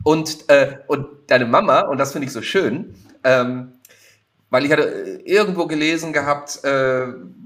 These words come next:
was so Wiener Küche angeht zum Beispiel, gerade was Wiener Schnitzel angeht, das hättest du von der Mama gelernt. Und da geht mein österreichisches Herz aus, weil ich bin ja Österreicher.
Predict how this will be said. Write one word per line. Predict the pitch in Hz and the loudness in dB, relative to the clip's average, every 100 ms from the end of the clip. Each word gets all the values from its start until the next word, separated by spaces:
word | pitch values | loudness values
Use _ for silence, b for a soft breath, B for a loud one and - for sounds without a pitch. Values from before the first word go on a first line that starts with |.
| - | -6
was | 139 139 - | -4 -4 -4
so | 143 131 113 | -6 -6 -6
Wiener | 180 208 170 | -2 0 0
Küche | - 208 240 147 95 | -2 -6 -4 -2 0
angeht | 110 107 92 92 - | -2 -4 -6 -6 -8
zum | 92 85 | -8 -4
Beispiel, | 85 85 - 107 127 | -4 -4 -8 -6 -6
gerade | 135 120 147 139 | -4 0 0 2
was | 131 131 | 0 -2
Wiener | 135 120 | -4 -4
Schnitzel | - 120 180 - 104 | -4 -2 -2 -2 -6
angeht, | 95 95 98 143 - B B B | -6 -8 -8 -8 -10 B B B
das | - - | -10 -6
hättest | 151 160 | -4 -4
du | |
von | 147 139 | -4 0
der | 131 | 2
Mama | 131 143 123 | 2 0 0
gelernt. | 98 87 90 113 | -2 -2 -2 -4
Und | |
da | 107 | -4
geht | 151 139 | -4 0
mein | 127 170 156 | 2 2 0
österreichisches | 156 - 147 143 131 127 131 | -2 0 0 0 -2 -6 0
Herz | 143 - | 0 0
aus, | 165 180 | -2 -2
weil | 147 127 | -4 -6
ich | |
bin | 143 | -4
ja | 127 | -4
Österreicher. | 107 127 147 156 190 233 | -4 -2 -2 -2 -4 -10